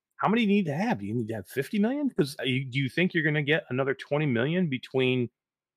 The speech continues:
you know, Christmas twenty twenty-two and spring of twenty twenty-three? How many, you know, how many more do you think you're gonna get,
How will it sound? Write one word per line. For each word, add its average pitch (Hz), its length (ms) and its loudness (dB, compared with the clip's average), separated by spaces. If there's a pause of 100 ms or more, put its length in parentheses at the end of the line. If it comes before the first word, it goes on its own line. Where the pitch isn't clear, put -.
(440)
you 131 120 2
know, 101 80 4
Christmas 165 580 2
twenty 147 300 0
twenty-two 143 560 2
and 107 160 0
spring 120 480 -4
of 131 100 -4
twenty 123 240 -2
twenty-three? 117 560 -4
How 147 160 -4
many, 180 180 -2
you 127 80 2
know, 120 100 0
how 143 120 0
many 202 160 2
more 147 340 0
do 139 60 -2
you 120 100 -4
think 131 200 -6
you're 123 80 -4
gonna 113 120 0
get, 151 220 0